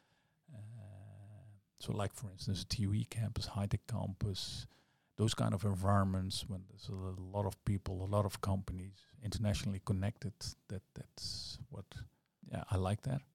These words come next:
So the environment I've pretty clear in mind, but what to do next, I li-, so, you know, I've been involved in startups. I like startups. I like also to work in big corporates because there's this, they have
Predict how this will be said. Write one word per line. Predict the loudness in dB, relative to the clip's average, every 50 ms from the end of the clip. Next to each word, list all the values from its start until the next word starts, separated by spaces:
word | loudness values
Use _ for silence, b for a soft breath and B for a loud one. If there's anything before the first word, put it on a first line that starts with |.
| _ -20 -12
So | -6 -2 -2 0
the | 2 2 2 4
environment | 4 6 8 10 10 10 8 6 4 4
I've | 2 0 -2 -6 _ _
pretty | 4 6 6 6 4
clear | 4 6 8 8 8 8 6
in | 6
mind, | 4 4 4 4 4 6 4
but | 4 4 4 4
what | 2 2 0 -4
to | -8
do | -4 2 4 6 6 6 4 2 -2 _ _ _ _ _ _ _ _ _ _ _ _ _ -4
next, | -2 -2 0 0 0 0
I | 0 0 0
li-, | 0 0 -2 -4 -4 -6 -6 -6 -4
so, | -2 0 0 0
you | 0 0 0 0
know, | 0 -2 -2 -2
I've | -4 -4 -4 -4 -4
been | -6 -6 -6
involved | -8 -8 -4 -4 -2 -2 -2 -2
in | -2 -2
startups. | 0 0 2 2 2 2 0 -2 -2 -4 -4
I | -4 -4
like | -2 -2 -4 -4 -2
startups. | -2 0 2 2 4 4 2 0 -2 -4 -8 -8 -2
I | 0 2
like | 4 4 4 4 4 0
also | -2 0 0 0 -2 -2 -6 -12 -4 -2
to | 2
work | 2 4 4 4 4 4
in | 4 4
big | 4 2 2 2
corporates | 4 4 4 6 4 4 2 0 0 0 -4
because | -6 -4 -2 -4 -4 -4 -4 -4
there's | -4 -4 -4 -4
this, | -4 -4 -4 -4 -4 -6 _
they | -4 -2 0 0 0 -2 -6 -10 _ _ _ -8
have | -6 -4 -6 -6